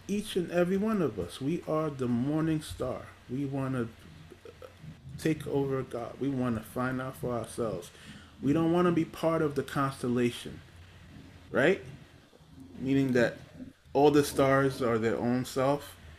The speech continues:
part of a one big system. We wanna be the bright star, the morning star. That's the characteristic that is prevailing.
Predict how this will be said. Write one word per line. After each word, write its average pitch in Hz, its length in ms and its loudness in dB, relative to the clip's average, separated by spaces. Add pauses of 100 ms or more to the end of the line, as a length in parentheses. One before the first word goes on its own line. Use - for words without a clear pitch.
(160)
part 139 200 6
of 123 180 4
a 113 100 4
one 123 460 2
big 117 360 2
system. 170 540 0 (500)
We 135 60 2
wanna 151 280 4
be 147 180 6
the 135 140 2
bright 123 500 -2
star, - 500 -8
the - 60 -4
morning - 1000 -4
star. 359 220 0 (800)
That's - 140 -2
the - 100 -2
characteristic 143 840 0
that 110 180 -6 (420)
is 120 160 4 (680)
prevailing. - 680 4